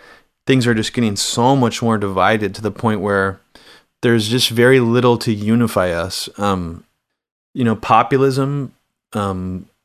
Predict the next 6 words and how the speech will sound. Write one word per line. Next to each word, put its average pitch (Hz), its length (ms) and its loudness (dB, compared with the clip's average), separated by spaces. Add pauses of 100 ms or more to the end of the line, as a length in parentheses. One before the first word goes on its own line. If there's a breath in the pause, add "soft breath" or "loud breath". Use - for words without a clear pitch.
(360)
you 120 60 -4
know, 101 120 -4
fighting 113 400 0
against 113 260 -2
the 101 80 -6
system, 120 920 -4